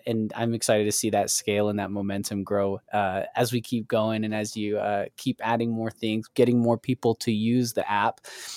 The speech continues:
um, and, and just get that, that, uh, that energy and that momentum to start making that active change in our lives. Um, one of the questions that I had from kind of that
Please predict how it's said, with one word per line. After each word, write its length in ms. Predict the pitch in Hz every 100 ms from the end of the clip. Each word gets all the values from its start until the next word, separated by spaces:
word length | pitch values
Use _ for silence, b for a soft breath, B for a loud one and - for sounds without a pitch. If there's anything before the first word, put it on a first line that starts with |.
| B
um, 340 | 117 113 110 107
and, 360 | 110 107 104 104
and 260 | 104 107 110
just 180 | 123 -
get 200 | 127 -
that, 380 | 113 107 - 98
that, 460 | 110 107 95 85 -
uh, 340 | 104 98 92
that 180 | 117 120 131
energy 320 | 127 117 110
and 100 | 110
that 140 | 107
momentum 600 | 107 107 107 107 - 110
to 80 | 104
start 240 | - 104 98
making 360 | 98 104 110
that 180 | 98 -
active 380 | 98 95 - 104
change 440 | - 101 101 98
in 60 | 101
our 120 | 98
lives. 360 | 98 98 98 - B B B
Um, 160 | 120 117
one 140 | 135
of 60 | 180
the 60 |
questions 320 | 156 156 - 131
that 80 |
I 60 | 110
had 180 | 123 160
from 360 | 135 113 110 -
kind 140 | - 127
of 40 |
that 140 | 117